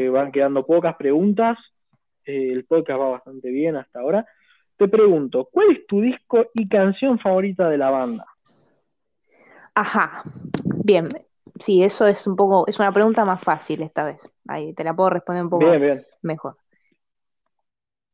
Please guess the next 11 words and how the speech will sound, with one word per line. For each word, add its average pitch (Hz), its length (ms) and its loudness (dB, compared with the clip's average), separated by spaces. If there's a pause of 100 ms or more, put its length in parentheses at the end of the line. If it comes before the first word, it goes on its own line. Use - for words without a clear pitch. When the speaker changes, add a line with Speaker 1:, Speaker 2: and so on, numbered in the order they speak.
(1160)
Speaker 2:
The 190 120 0
Game, 269 460 0 (560)
por 175 180 0
el 175 160 -6
tema 196 420 2
de 170 140 -6
que 170 140 -6
tiene 175 720 -6 (480)
todos 180 360 0
temas 196 360 4
que - 240 -4